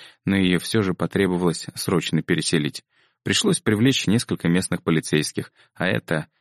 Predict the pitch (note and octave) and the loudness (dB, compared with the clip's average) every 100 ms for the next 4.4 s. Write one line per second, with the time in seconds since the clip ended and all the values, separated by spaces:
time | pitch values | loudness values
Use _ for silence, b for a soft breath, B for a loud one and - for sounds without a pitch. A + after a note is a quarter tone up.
0 | _ - F2+ B2 F#2+ E2+ - E2 - _ | _ -2 0 2 2 0 -2 -4 -6 _
1 | F2 - D2+ - E2 D2+ E2+ E2 D2 - | -4 -2 -2 -2 -2 0 0 0 -2 -4
2 | - - _ _ - D#2 - G2 E2 _ | -10 -10 _ _ -4 -4 0 -2 -2 _
3 | F#2 - E2+ - D3+ C3 G2 A2+ G2 F#2 | -2 0 0 0 0 2 2 2 2 2
4 | F2 E2 D2 C#2+ | 2 2 0 -4